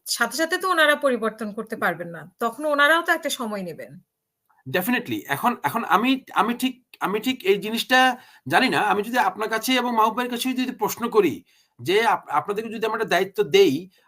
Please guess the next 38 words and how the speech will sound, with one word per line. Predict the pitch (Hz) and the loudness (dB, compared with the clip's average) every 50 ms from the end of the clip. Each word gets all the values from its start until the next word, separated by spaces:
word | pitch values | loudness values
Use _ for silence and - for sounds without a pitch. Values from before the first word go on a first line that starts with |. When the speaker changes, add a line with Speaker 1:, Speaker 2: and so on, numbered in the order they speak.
| _ | _
Speaker 2:
আমি | - 139 185 226 | -4 -2 -2 -2
কিন্তু | 226 247 233 208 214 | -4 -6 -6 -6 -2
বারবার | 185 - - 170 180 180 - 240 | 4 4 4 4 6 4 4 4
আমার | 233 220 214 214 220 220 - - | 4 4 4 2 2 2 -2 -6
বিভিন্ন | 147 151 156 160 196 208 226 240 247 247 240 - | -8 -8 -6 -6 -6 -6 -4 2 2 2 2 2
শোতে | - - - 185 190 190 - 220 220 | -2 -8 -4 -4 -6 -2 0 2 2
আপনার | 175 165 180 190 185 | 2 2 0 -2 -2
এখানেও | 190 185 185 226 233 233 | -2 -4 -4 -2 2 2
আলোচনায় | 185 175 175 185 185 190 190 175 | 2 2 0 -4 -4 -4 -4 -2
বলেছিলাম | 156 170 185 202 196 - 180 156 135 131 117 | -2 0 0 0 0 0 -2 -2 -2 -4 -4
যে | 120 143 156 180 196 226 226 - _ _ _ _ _ _ _ _ _ _ _ _ _ _ _ _ _ _ _ _ _ _ _ _ _ _ | -2 -2 0 2 2 2 0 -4 _ _ _ _ _ _ _ _ _ _ _ _ _ _ _ _ _ _ _ _ _ _ _ _ _ _
একটা | 151 151 - - 240 | 0 0 2 0 0
নির্বাচনের | 240 214 214 196 180 208 202 202 - 208 202 208 214 220 226 226 202 | 0 0 -2 0 0 -2 -2 0 0 0 0 2 0 0 0 -2 -2
জন্য | 170 190 190 196 214 | -2 -2 0 2 0
আপনি | 170 165 170 202 208 - _ | 0 0 -2 -8 -10 -8 _
আজকে | - 160 - - - - 240 | -4 -2 -2 -2 -4 0 4
এসেই | 226 214 208 - 262 269 269 | 4 4 4 4 0 -2 -2
কিন্তু | 269 262 254 240 240 269 | -2 -4 -6 -2 2 4
আগামীকালকেই | 262 220 180 180 196 196 202 196 220 220 - 269 269 | 4 4 4 2 0 -2 -2 -4 -4 -4 -2 -4 -4
বলে | 208 220 214 208 | -4 -4 -4 -4
দিতে | 180 196 196 233 | -6 -6 -8 -2
পারবেন | 233 208 202 196 190 196 | 0 2 2 2 0 -2
না | 185 185 | -2 -2
যে | 165 175 | -2 -2
হ্যাঁ, | 175 170 | -4 -2
তিন | - 240 233 226 | -2 -2 -2 0
মাস | 233 214 - | -2 -4 -2
পরে | - 208 202 | -2 -2 -2
নির্বাচন, | 185 175 156 131 123 107 - - 123 | 0 -2 -2 -2 -2 -4 -4 -4 -6
আমি | 160 185 | -6 -4
তিন | 185 240 226 | -4 -2 0
মাসের | 226 208 - 226 | 0 -2 -2 -2
ভিতরে | 208 220 208 | 0 0 0
সবকিছু | - 196 196 - 196 196 185 | 0 0 -4 -6 -6 -6 -4
করে | - 180 170 170 | -4 -2 -2 -2
দিব। | 147 147 135 | -2 -2 -4
No, | 139 170 202 | -4 0 0
you, | 214 185 185 190 | 0 0 0 -4